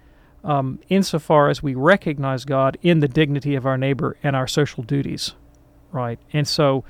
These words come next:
the way I personally try to live out that teaching of loving God above all things is that there is a, there is an, there's an order of justice and charity in the universe,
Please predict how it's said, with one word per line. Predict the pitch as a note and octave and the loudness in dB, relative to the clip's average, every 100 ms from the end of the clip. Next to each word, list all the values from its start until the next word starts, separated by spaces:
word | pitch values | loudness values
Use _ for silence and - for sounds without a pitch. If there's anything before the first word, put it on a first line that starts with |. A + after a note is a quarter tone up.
| - - - | -20 -18 -4
the | D#3 | 2
way | D3+ D3+ | 4 6
I | D#3+ G#3+ | 6 4
personally | G#3 - B3+ - D#3 C#3+ | 2 0 0 0 -4 -2
try | D3 | -2
to | B2+ | -2
live | C3 C3 | -2 0
out | C3 B2+ | -2 -2
that | C#3 - | -4 -6
teaching | C#3 C3 D3 D#3 | -6 -6 -6 -6
of | D3+ | -2
loving | D3+ D3 | -2 -2
God | D#3 C#3 | -2 -2
above | C#3 D3 E3 | -2 -4 -4
all | C3 | -4
things | F#3+ F#3+ D3 - - - - - - | 0 0 -2 -8 -16 -20 -20 -20 -4
is | F3 E3 C3+ | 2 2 2
that | D3 D3+ - - _ - | 0 0 -2 -20 _ -18
there | - F#3+ B3 | -4 0 4
is | G#3 D3 | 2 2
a, | C#3+ C3+ - | 0 -2 -4
there | G3 G#3 | 0 2
is | E3 | 2
an, | C#3+ D3 - _ _ | 0 -2 -12 _ _
there's | G3 F3 | 0 2
an | D3 | 0
order | - E3 F#3+ F#3+ F3 | 0 2 4 4 2
of | C3 | 0
justice | B2 D3+ D#3+ - - | 0 0 0 -6 -12
and | C3 | -10
charity | - D#3 D3 C#3 C3 B2 | -2 0 0 0 -4 -6
in | D#3 C#3+ | -2 -2
the | B2+ | 0
universe, | D3 C3+ - - - | 0 0 -4 -6 -6